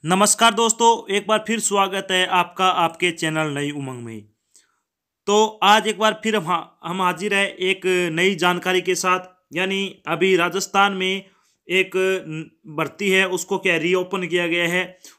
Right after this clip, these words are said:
उसके बारे में एक छोटी सी जानकारी आपके सामने क्या लेकर आए हैं। तो ये जो जानकारी, ये राजस्थान जूनियर इंजीनियर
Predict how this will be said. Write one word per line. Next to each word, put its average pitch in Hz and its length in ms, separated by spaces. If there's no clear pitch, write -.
उसके 190 300
बारे 208 240
में 196 240
एक 180 280
छोटी 190 300
सी 180 80
जानकारी 175 420
आपके 170 280
सामने 160 320
क्या 156 240
लेकर 143 320
आए 127 160
हैं। 117 340
तो 214 420
ये 220 340
जो 208 140
जानकारी, 202 440
ये 196 400
राजस्थान 214 560
जूनियर 190 360
इंजीनियर 170 720